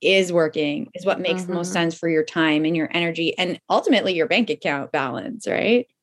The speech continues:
Speaker 2: Yeah, exactly. Yeah. And I, I'm pretty, like, even the big brands like McDonald's, I'm pretty sure, don't quote me on this, but I think they, like, tried to do pizza, like, McDonald's pizza at one point.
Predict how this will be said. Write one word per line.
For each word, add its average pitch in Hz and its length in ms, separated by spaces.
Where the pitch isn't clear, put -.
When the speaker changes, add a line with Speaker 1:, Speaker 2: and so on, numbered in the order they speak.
Speaker 2:
Yeah, 160 340
exactly. 165 680
Yeah. - 260
And 240 160
I, 247 220
I'm 254 220
pretty, 294 360
like, 220 220
even 320 300
the 262 100
big 202 300
brands 190 420
like 156 280
McDonald's, 175 680
I'm 196 180
pretty 233 280
sure, 196 580
don't 208 200
quote 190 180
me 170 80
on 156 120
this, 143 180
but 196 120
I 185 120
think 214 340
they, 285 180
like, 220 200
tried 196 300
to 190 60
do 180 240
pizza, 226 800
like, - 180
McDonald's 175 640
pizza 165 380
at 240 360
one 254 260
point. 285 380